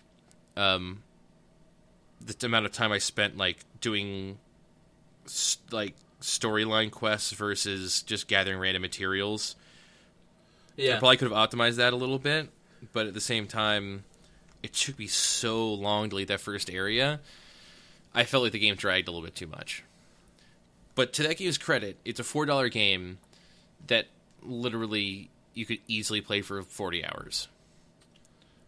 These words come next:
Speaker 1: And it's an iPad game. It's, like, potentially the largest iPad game I've ever experienced. That
Speaker 2: Uh-huh,
Speaker 1: I've,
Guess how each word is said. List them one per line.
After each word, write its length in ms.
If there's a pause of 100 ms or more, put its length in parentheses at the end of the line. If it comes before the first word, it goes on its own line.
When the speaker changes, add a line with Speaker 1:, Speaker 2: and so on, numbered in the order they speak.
(180)
Speaker 1:
And 840
it's 160
an 100
iPad 420
game. 140
It's, 140
like, 160 (520)
potentially 580
the 220
largest 520
iPad 380
game 180
I've 140 (180)
ever 260
experienced. 840 (720)
That 40
Speaker 2:
Uh-huh, 100
Speaker 1:
I've, 140